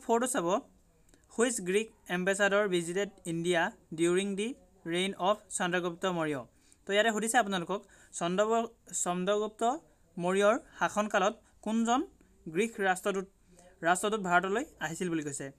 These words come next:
কোনজন গ্ৰীক ৰাষ্ট্ৰদূত আহিছিলে যেতিয়া নেকি ভাৰতত চন্দ্ৰগুপ্ত মৌৰ্যই শাসন কৰি আছিলে? তো ইয়াতে অপশ্যন দিয়া আছে,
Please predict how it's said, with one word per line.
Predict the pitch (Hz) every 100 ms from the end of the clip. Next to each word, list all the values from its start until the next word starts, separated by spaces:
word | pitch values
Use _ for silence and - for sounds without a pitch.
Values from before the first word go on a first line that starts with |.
| _ _ _
কোনজন | 190 202 208 262 392 _ _ _ _ _ _ _
গ্ৰীক | 151 185 208
ৰাষ্ট্ৰদূত | 202 - 202 214 233 _ _ _ _ _ _ _ -
আহিছিলে | 165 185 202 247
যেতিয়া | 262 165 180 220 233
নেকি | 214 269 427 _ _ -
ভাৰতত | 151 160 175 180 247
চন্দ্ৰগুপ্ত | - 196 180 185 180 208
মৌৰ্যই | 190 180 180 214 330 _ _ _ -
শাসন | - 185
কৰি | 165 160
আছিলে? | 143 131 127 _ _ _ -
তো | 151
ইয়াতে | 160 175
অপশ্যন | 175 - 190
দিয়া | 196
আছে, | 190 226